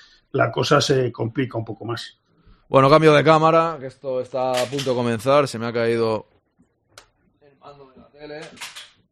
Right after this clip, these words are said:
Speaker 2: Madre mía, empezamos fuertes. Venga, bien. Ahí estamos, venga. Vamos a ver.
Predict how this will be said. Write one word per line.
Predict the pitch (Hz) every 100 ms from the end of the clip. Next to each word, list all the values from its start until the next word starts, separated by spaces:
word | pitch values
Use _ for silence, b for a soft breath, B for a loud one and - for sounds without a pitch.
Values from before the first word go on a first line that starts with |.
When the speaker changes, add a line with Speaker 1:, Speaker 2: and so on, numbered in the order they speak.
| _ _ _ _ 104
Speaker 2:
Madre | 104 95
mía, | 101 110 113
empezamos | 104 117 107 101
fuertes. | 113 113 107 120 123 _ _ _ _ _ _ _ _ _ _ _ _ _ _ _ _
Venga, | 95 95 87
bien. | 98 98 - _ _ _ _ _ _ _ _
Ahí | 101
estamos, | 92 - - - _
venga. | 98 65 _ _ _ _ _ _ _ _ _ -
Vamos | 107 104 104
a | 107
ver. | 117 123 127